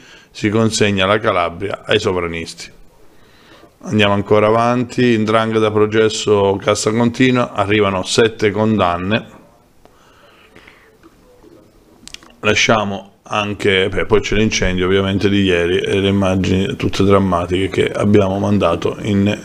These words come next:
diretta. Ci spostiamo ancora all'interno a proposito di, eh, come si dice,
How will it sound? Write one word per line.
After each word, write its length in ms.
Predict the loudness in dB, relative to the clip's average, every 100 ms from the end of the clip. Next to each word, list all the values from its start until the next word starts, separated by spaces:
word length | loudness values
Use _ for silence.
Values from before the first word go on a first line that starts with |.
| -6
diretta. 800 | 2 4 4 2 -2 -2 -2 -4 -18 -20 -20 -20 -20 -20 _ _ _ -20 _ _ _ _ _ _ _ -20 _ _ _ _ _ _ _ -4
Ci 140 | -2
spostiamo 500 | 2 0 2 0 0
ancora 340 | 0 2 2
all'interno 680 | 2 2 2 2 0 -2 -6
a 60 | -6
proposito 800 | -2 0 2 0 -2 0 -2 -2
di, 220 | 0 0
eh, 680 | 0 -4 -2 -2 -2 -6 -8 -10 -16 -18 -18 -14 -14 -14 -14 -12 -12 -14 -16 -8
come 200 | 0 2
si 140 | 2
dice, 340 | 0 -2 -6